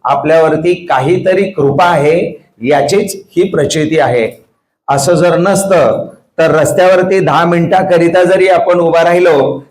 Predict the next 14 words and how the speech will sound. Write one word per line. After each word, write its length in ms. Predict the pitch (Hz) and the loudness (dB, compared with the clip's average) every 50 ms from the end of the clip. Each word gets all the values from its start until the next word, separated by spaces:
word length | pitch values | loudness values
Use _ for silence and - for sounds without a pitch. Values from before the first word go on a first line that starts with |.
| _ _ | _ _
तर 80 | 160 156 | -4 -2
येताना 460 | 156 156 - 196 170 170 170 180 185 | 0 0 0 0 0 0 0 0 0
जाताना 440 | 160 165 156 151 151 170 170 175 170 | 0 0 0 0 0 0 0 0 0
आपल्याला 320 | 151 143 156 165 170 170 170 | -2 0 0 0 2 2 0
शंभर 420 | - - 170 151 151 147 156 165 185 | 0 -2 -4 -2 -2 0 0 0 0
माणसं 340 | 175 165 165 160 - 175 | 0 -2 -2 -2 -2 -2
दिसतील, 680 | 170 175 170 170 - 175 165 139 120 113 - - _ _ _ _ _ | -2 -2 -4 -4 -4 -4 -4 -4 -4 -6 -8 -14 _ _ _ _ _
त्यापैकी 460 | 147 147 156 - - 175 175 175 175 | 0 0 0 2 2 0 0 0 -2
इथे 180 | 165 160 175 175 | -2 0 0 -2
कोणी 300 | - - 160 156 165 170 | 0 0 0 0 0 0
का 160 | 165 170 170 | 0 0 0
नाही 160 | 165 165 156 | 0 0 0
आलं? 460 | 147 147 139 127 120 117 - - - - - _ _ _ _ _ _ | 2 2 2 2 2 0 0 -4 -8 -12 -16 _ _ _ _ _ _
किंवा 460 | 156 170 175 185 170 143 139 - - | -2 0 0 0 0 0 -2 -4 -8